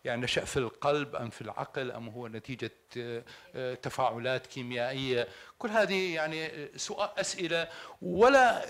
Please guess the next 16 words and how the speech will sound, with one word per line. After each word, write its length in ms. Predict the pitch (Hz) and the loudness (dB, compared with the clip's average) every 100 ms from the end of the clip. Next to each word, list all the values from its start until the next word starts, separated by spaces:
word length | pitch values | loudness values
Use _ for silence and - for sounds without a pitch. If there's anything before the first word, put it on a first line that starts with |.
| - | -4
ولا 360 | 175 208 240 196 | 4 8 8 8
أظن 320 | 180 208 170 | 8 6 4
أن 260 | - 165 147 | -2 -2 -2
بالإمكان 560 | 151 160 139 151 147 | -2 -4 -4 -2 -2
الإجابة 520 | 131 147 117 127 110 | -2 -6 0 2 4
عليها، 400 | 110 110 104 95 | 2 2 -2 -2
يعني 340 | 90 95 92 107 | -2 -4 -6 -10
هي، 200 | 135 160 143 | -4 -2 0
هي 160 | 160 | -2
افتراضات 680 | - - 151 139 131 143 120 | -2 -4 2 4 6 4 2
في 80 | - | -4
النهاية، 520 | 113 107 110 101 98 - - - | -8 -4 -2 -2 -4 -10 -12 -4
كما 340 | 147 143 143 | 0 2 2
أن 140 | 160 147 | 0 0
ما 200 | 143 135 | 2 2
تقوله 760 | - - 143 139 135 123 113 | 0 -8 -4 0 2 2 2